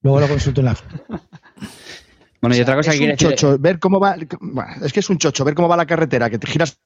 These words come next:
Speaker 3: por aquí, que este es
Speaker 2: Pues
Speaker 3: por
Speaker 2: por
Speaker 3: el,
Speaker 2: eso,
Speaker 3: el bloque,
Speaker 2: así
Speaker 3: el
Speaker 2: es más
Speaker 3: otro va por
Speaker 2: fácil
Speaker 3: esto.
Speaker 2: verlo.
Speaker 3: O sea, no, no, pero es que con lo fácil que es y aún así es complicadísimo de ver todo
Speaker 2: Bueno,
Speaker 3: eso,
Speaker 2: pues
Speaker 3: o sea.
Speaker 2: imagínate si recargas más
Speaker 3: Ah.
Speaker 2: el cha-, la, las, las fichas,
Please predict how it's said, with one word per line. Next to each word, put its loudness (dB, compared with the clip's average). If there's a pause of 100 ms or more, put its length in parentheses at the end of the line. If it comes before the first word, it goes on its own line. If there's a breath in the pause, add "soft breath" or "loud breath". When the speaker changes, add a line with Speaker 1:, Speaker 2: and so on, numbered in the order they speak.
(140)
Speaker 3:
por 2
aquí, 0 (180 loud breath)
que -2
este -2
es 2
Speaker 2:
Pues -6
Speaker 3:
por 2
Speaker 2:
por 2
Speaker 3:
el, 2
Speaker 2:
eso, 0
Speaker 3:
el 2
bloque, 0
Speaker 2:
así 0
Speaker 3:
el 2
Speaker 2:
es -4
más 0
Speaker 3:
otro -2
va 0
por 0
Speaker 2:
fácil 2
Speaker 3:
esto. -2
Speaker 2:
verlo. -6
Speaker 3:
O -14
sea, -2
no, 4
no, 4
pero 2
es -2
que -16
con -8
lo 2
fácil 2
que 4
es 0
y 4
aún 4
así 0
es -4
complicadísimo 0
de 2
ver 0
todo 0
Speaker 2:
Bueno, 2
Speaker 3:
eso, 2
Speaker 2:
pues -6
Speaker 3:
o -10
sea. -4
Speaker 2:
imagínate 0
si 2
recargas 2
más 0
Speaker 3:
Ah. 0
Speaker 2:
el -6
cha-, -8
la, -2
las, -2
las -4
fichas, -4